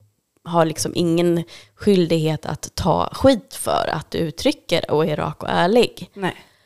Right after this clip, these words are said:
Speaker 1: Men om du tycker att det är så jobbigt så att du hellre bara försvinner, då tror jag du ska ändå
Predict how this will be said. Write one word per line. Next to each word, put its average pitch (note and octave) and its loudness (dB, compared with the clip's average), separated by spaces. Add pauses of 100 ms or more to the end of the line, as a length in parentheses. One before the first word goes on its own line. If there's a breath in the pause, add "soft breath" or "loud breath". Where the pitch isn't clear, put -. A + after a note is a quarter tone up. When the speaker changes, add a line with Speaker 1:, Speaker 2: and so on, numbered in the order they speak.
(340 soft breath)
Speaker 1:
Men F3 2 (420)
om F#3+ 2
du F3 4
tycker G#3 2
att F#3 4
det F#3+ 4
är A3 2
så A#3 2
jobbigt G3 2
så E3 2
att - -6 (240)
du E3 2
hellre E3 0
bara D#3+ 2
försvinner, E3+ 0 (220 loud breath)
då F#3+ -2
tror F#3 6
jag C#3+ 4
du E3 -4
ska - -2
ändå E3+ 2